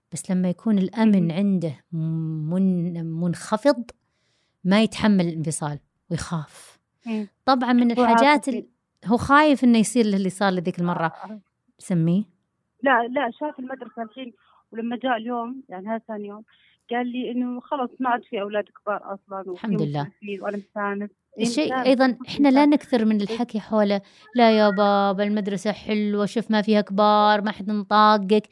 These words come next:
Speaker 1: إحنا نتحدث، لكن
Speaker 2: هو
Speaker 1: لا.
Speaker 2: أصلا صار حواري أنا وإياه اليوم كله، اليوم متخيلة اليوم كله عن المدرسة.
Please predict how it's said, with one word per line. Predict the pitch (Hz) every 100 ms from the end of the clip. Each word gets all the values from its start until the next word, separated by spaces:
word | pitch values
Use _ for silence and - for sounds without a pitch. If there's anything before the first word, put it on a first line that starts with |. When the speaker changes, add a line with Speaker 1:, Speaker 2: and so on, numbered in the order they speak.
| - - _ _ -
Speaker 1:
إحنا | 208 196
نتحدث، | 196 190 - 254 202 160 160 _ _ _ _
لكن | 175 175 -
Speaker 2:
هو | 185 262
Speaker 1:
لا. | 208 226 254
Speaker 2:
أصلا | 262
صار | 269
حواري | _ 262 254 240
أنا | - 240 240
وإياه | 220 214 214 220 233 247 -
اليوم | 202 240 240 - -
كله، | 254 220 208 208 214
اليوم | 214 226 214
متخيلة | - - 240 226
اليوم | 226 233 _
كله | 226 226 247 _ _ _ _ _
عن | - 214
المدرسة. | 208 196 - - _